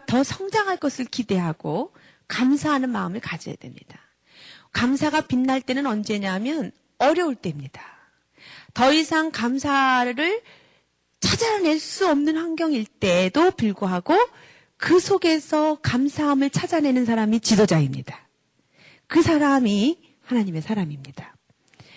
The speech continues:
내가 가진 모든 것들, 사람이나 물건이나 어려움 등에 만족하며 소중하게 여기는 것입니다. 오늘날 참 많은 비극들이 내가 갖고 있는 것을 가소롭게 여기는 것입니다.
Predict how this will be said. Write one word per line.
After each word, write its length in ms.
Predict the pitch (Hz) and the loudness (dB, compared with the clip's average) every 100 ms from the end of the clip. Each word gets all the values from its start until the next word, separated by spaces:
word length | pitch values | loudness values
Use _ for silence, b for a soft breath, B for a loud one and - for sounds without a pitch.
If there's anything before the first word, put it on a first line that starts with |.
| B B B | B B B
내가 420 | - 247 311 349 | 2 4 6 6
가진 360 | 320 294 302 285 | 6 2 2 2
모든 400 | 262 330 359 330 | 6 6 6 4
것들, 400 | 220 - 139 - - | 2 0 -8 -8 -10
사람이나 720 | - 214 226 214 202 196 196 | -4 0 2 2 2 0 0
물건이나 640 | 208 240 262 226 214 220 | 0 0 0 0 -2 -2
어려움 480 | 220 247 285 277 262 | 0 2 2 2 0
등에 300 | 277 277 311 - | 0 0 -2 -4
만족하며 1040 | 208 220 240 262 294 294 - 226 175 240 302 _ _ | -2 0 0 -2 -4 -8 -8 -6 -4 -4 -8 _ _
소중하게 800 | - - 403 403 359 339 294 277 | -16 -6 -2 -2 -2 -4 -4 -2
여기는 320 | 196 175 156 | -4 -4 -8
것입니다. 480 | 156 - - _ _ _ _ B B B B | -10 -14 -18 _ _ _ _ B B B B
오늘날 380 | 277 294 294 | 4 4 4
참 200 | 294 311 285 | 2 0 2
많은 280 | 247 254 | 2 0
비극들이 520 | 233 220 214 - 240 226 | -2 -4 -6 -6 -4 -2
내가 200 | 202 247 | -2 -2
갖고 320 | 190 - 254 | -6 -2 -2
있는 180 | 226 208 | 0 -2
것을 220 | 208 262 | -4 -6
가소롭게 540 | - 220 302 262 - | -6 -2 0 0 0
여기는 280 | 175 175 165 | -2 -2 -8
것입니다. 540 | - - - - - | -10 -14 -16 -20 -20